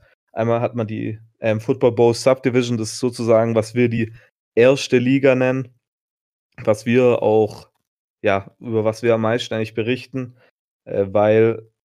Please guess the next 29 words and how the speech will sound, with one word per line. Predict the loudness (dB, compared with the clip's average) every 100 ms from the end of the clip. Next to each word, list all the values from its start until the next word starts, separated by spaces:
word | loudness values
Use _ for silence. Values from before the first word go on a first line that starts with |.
| -4
da | -2
halt | -2 -2
die | -4 -6 -4
ganzen | -4 -4 -6
Top-Teams | -4 -4 -4 -10 -8
sind, | -10 -8
wie | -8 -8
Clemson, | -8 -4 -2 -4 -8
Alabama, | -4 -2 2 2 2 0 -2 -6 _ _ _ _ _ _ _ _ _
Michigan | -4 -2 -2 -4 -2 -2 -4
et | -4
cetera. | -2 -2 -2 -2 -2 -4 _ _ _ _ _ _ _ _ _ -14 -4
Und | -4 -2
diese | -4 -4
Teams, | -4 -4 -4 -6 -10 -6
ähm, | -4 -4 -8 -14 _ _
und | -10 -10
Schulen | -6 0 2 0 -2
natürlich, | -6 -6 -6 -6 -8 -20 _ _
ähm, | -8 -6 -6 -10 -14 -20 _
sind | -8 -6 -4 -2
halt | -2 -4
sehr | -2 2 2 0 -10 _ _
komplizierte, | -6 -4 -6 -6 2 2 2 2 4 4 2 -2
kann | -6 -2
man | -2
sagen, | 2 2 2 -2 -8 _ _ _ _ _ _
ähm, | -4 -4
Programme, | -4 -4 0 0 -2 -4